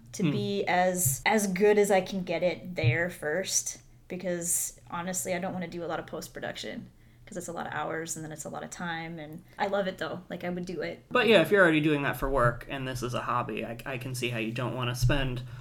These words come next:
Speaker 2: all your free time doing something you're doing at work all week anyway. <laughs>
Speaker 1: Right. And on the
Speaker 2: Yeah.
Speaker 1: computer, right? If
Speaker 2: Right.
Speaker 1: you're, you're doing the toy photos and you're outside and you're having fun, and then you really to learn your camera really well so that you can get the shot you want in camera.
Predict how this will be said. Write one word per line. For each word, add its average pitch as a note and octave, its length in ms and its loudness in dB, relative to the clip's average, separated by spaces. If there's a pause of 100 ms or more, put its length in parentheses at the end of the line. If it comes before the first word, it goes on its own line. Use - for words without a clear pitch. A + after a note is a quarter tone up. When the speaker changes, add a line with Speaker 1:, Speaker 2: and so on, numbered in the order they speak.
(160)
Speaker 2:
all D#3+ 180 6
your D3+ 120 6
free D3+ 200 2
time C#3+ 240 2
doing B2+ 220 0
something B2+ 280 -4
you're A#2+ 100 -2
doing B2 260 -2
at - 100 -8
work A#2+ 240 -4
all A#2+ 80 -6
week B2 220 -8
anyway. A#2+ 320 -4 (100)
<laughs> F3 160 -2
Speaker 1:
Right. F#3+ 360 0
And B3 100 6
on C4 100 8
the A#3+ 60 10
Speaker 2:
Yeah. A3 60 0
Speaker 1:
computer, A3+ 580 4
right? G3 220 6
If F#3+ 60 -2
Speaker 2:
Right. D#3 160 8
Speaker 1:
you're, G#3+ 200 6
you're A3+ 180 8
doing A#3 200 8
the G3+ 40 -2
toy A3+ 240 6
photos G3 400 4
and F3+ 80 -2
you're E3+ 140 -4
outside F#3 500 2
and F#3 80 0
you're F3+ 120 -2
having F3 260 -4
fun, F3+ 480 -4
and F3+ 280 -4
then E3+ 340 -6
you G#3 160 -8
really A3+ 280 6
to - 180 -8
learn G#3 280 -2
your E3 80 -4
camera A3 480 4
really F#3 240 0
well F3+ 340 2
so - 180 -2
that F#3 200 -2
you F#3+ 80 -6
can F3+ 280 -8
get G3 220 -2
the F#3 60 -6
shot F3+ 340 -2
you G3 80 -6
want E3+ 380 -6
in F#3 180 -4
camera. D#3+ 480 -10